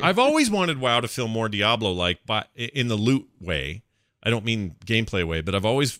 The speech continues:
I've always felt like it was, especially in the early days. It's like, "All right, open the chest. What's in there? Well, let's see. Do we have a druid? Cool, 'cause that'll work for him. But no, sorry, everybody else." Like, I wish there was a, not everybody gets a trophy,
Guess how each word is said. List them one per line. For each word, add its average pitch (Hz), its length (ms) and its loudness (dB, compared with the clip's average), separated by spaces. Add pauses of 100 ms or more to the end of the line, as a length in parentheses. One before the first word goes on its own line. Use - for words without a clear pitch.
I've 104 160 -4
always 175 280 4
felt 104 220 -4
like 95 220 -2
it 95 80 -6
was, 98 180 -4 (380)
especially 233 280 -2
in 165 60 0
the 135 60 2
early 120 240 2
days. 85 200 0
It's 95 100 0
like, 101 140 2
"All 131 80 2
right, 117 160 4
open 120 180 -2
the 117 60 -6
chest. 107 280 0
What's 113 180 -6
in 101 80 -6
there? 92 240 -4 (360)
Well, 123 220 0
let's 127 140 -2
see. 117 220 0
Do 107 80 -2
we 113 80 0
have 120 120 0
a 110 100 -6 (300)
druid? 131 500 2
Cool, 104 320 2
'cause 92 200 -6
that'll 113 320 0
work 104 240 -2
for 104 120 -4
him. 110 280 0
But 92 240 -4
no, 117 140 -2
sorry, 165 340 4
everybody 123 340 0
else." 113 340 0 (460)
Like, 127 140 -2
I 139 80 4
wish 160 260 0
there 170 160 0
was 143 200 2
a, 101 260 2 (1000)
not 190 260 -2
everybody 139 380 2
gets 117 180 0
a - 40 -8
trophy, 92 500 0